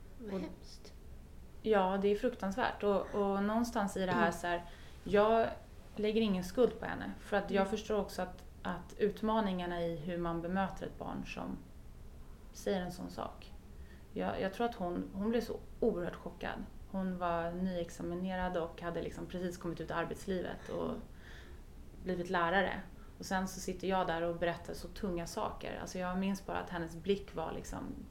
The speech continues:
Speaker 2: hon blev typ vit i ansiktet. Hon
Speaker 3: Mm.
Speaker 2: visste ju inte vad, hur, vad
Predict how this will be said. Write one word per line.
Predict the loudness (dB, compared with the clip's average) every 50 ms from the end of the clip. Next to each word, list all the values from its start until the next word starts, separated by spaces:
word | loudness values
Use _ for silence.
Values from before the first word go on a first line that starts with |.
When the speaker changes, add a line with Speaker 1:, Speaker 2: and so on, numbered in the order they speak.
| -8 -6
Speaker 2:
hon | -4 -2 -2
blev | -2 -2 -4 -4
typ | -8 -10 -10 -10 -10 -4 2
vit | 2 2 2 0 -6 -6
i |
ansiktet. | -6 -6 -6 -6 -8 -10 -4 0 0 2
Hon | 2
Speaker 3:
Mm. | 2 0
Speaker 2:
visste | -2 -2 -6 -6 -4
ju | -2 -2
inte | -2 -4 -6
vad, | -6 -6 -6 -6 -6 0
hur, | 4 4 4 6 4 4 2 0 -4 -10 -14 -14 -14 -14 -14 -14 -14 -14 -14 -14 -12 -8 -2
vad | 2 2